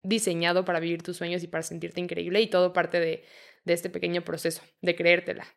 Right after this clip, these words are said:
Porque sí, todos somos capaces. Y como dijo Tom, eh, Tom Ford, Tom, Henry, perdón, Henry Ford, eh, <laughs> eh, tanto si crees que puedes como si crees que no puedes, estás en lo correcto. Así que, ¿qué tipo de persona quieres ser?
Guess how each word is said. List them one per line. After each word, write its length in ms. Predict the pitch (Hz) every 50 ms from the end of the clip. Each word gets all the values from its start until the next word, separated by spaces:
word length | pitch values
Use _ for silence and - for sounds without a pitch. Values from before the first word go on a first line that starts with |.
| _ _ _ _ _
Porque 180 | - 180 - 185
sí, 260 | - - 330 370 349 349 - -
todos 240 | - 240 254 262 254
somos 220 | 254 240 240 233
capaces. 640 | - 175 - - 185 185 - 175 170 - - - _ _ _ _ _ _ - - -
Y 80 | 196
como 240 | - 190 180 180 180
dijo 200 | 185 190 196 190
Tom, 260 | - - 185 185 185 -
eh, 240 | - 175 170 170 165
Tom 160 | 170 180 180 175
Ford, 280 | - 190 202 240 254 - - _
Tom, 180 | - 202 233 339 - - _ _ -
Henry, 240 | 202 190 175 160 151
perdón, 300 | - 156 156 156 151 -
Henry 180 | - 180 180 180
Ford, 260 | 180 - 180 233 262 - - - - - - - - - - - -
eh, 200 | 185 180 175 196
<laughs> 1160 | 196 - 233 220 226 240 208 - - 190 - - _ - - - - - - - - - -
eh, 720 | - 196 190 185 185 185 180 180 180 - 180 - _ _ _ -
tanto 400 | 196 185 185 185 190 - 196 196
si 120 | 185 190
crees 240 | 196 190 208 208 208
que 120 | 226 220
puedes 400 | - - 208 208 208 220 233 226
como 180 | - 190 180 180
si 100 | 175 175
crees 200 | 185 190 190 -
que 100 | 190 196
no 220 | 196 202 214 208
puedes, 280 | 202 202 190 208 226 196
estás 240 | 185 175 180 180 196
en 80 | 185
lo 100 | 175 165 165
correcto. 420 | 160 165 170 165 165 - - 156
Así 160 | 160 - 180
que, 140 | 170 180 175
¿qué 100 | 180 175
tipo 200 | 180 175 - 170
de 60 | 156
persona 340 | 151 160 156 165 165 165 165
quieres 260 | 165 165 156 160 156
ser? 240 | - - - -